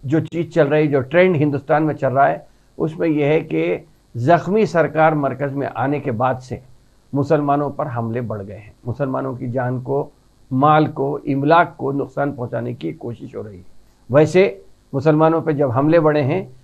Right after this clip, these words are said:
वैसे अगर देखा गया, तो कश्मीर में terror attacks भी काफ़ी बढ़ गए हैं। अब तक जो अटैक्स हुए हैं, उसमें नौ terror attacks record किए गए हैं, जो क-, जम्मू कश्मीर में हुए हैं।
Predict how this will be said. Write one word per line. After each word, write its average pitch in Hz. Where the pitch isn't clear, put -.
वैसे 143
अगर 139
देखा 139
गया, 135
तो 151
कश्मीर 135
में 139
terror 151
attacks 127
भी 151
काफ़ी 135
बढ़ 117
गए 101
हैं। -
अब 143
तक 156
जो 143
अटैक्स 131
हुए 135
हैं, 135
उसमें 151
नौ 170
terror 147
attacks 143
record 127
किए 127
गए 120
हैं, 139
जो 156
क-, 135
जम्मू 127
कश्मीर 123
में 110
हुए 110
हैं। -